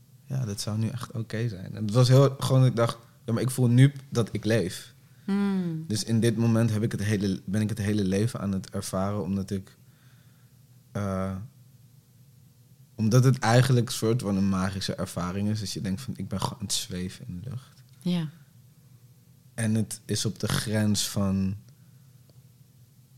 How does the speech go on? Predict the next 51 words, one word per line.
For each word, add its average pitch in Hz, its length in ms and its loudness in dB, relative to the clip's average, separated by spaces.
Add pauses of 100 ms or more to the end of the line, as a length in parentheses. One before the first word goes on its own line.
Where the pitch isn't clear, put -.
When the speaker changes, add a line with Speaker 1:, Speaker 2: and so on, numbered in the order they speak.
(380)
Speaker 1:
het 98 100 -8
leven 95 360 -2
of 98 140 -6
dood. 104 280 0
En 98 140 -2
het 107 120 0
was 104 200 -4
tussen 95 260 -4
de 95 140 -4
lucht 98 300 -4
en 92 100 -6
de - 80 -6
oceaan 92 500 -8
in. 135 220 -12
Het 107 80 -18
was - 120 -16
echt - 120 -16
een - 60 -12
soort - 220 -12
van 90 240 -12 (180)
Speaker 2:
Wauw. 190 260 -4 (360)
Speaker 1:
Ja. 90 240 -10 (480)
Speaker 2:
Het - 100 -20
klinkt 294 260 -4
een 233 60 0
beetje 196 180 -2
als 180 120 -4
een 180 160 -4
antwoord. 160 720 -6 (720)
Dat 170 200 -6
we 170 60 -6
al 165 100 -4
zo 170 140 -2
zoekende 180 420 -4
zijn. 185 340 -2
En 170 140 -6
dat 170 200 -8
jij 170 140 -4
nu 170 160 -2
zegt 160 320 -8
van, 160 360 -4 (600)
"Als 165 160 -4
ik 165 80 -4
nu 165 180 -2
dood 170 240 -2
zou 151 140 -6
gaan, 156 180 -4
dan 156 120 -2
was 160 160 -4
het 147 180 -8
oké." 147 420 -6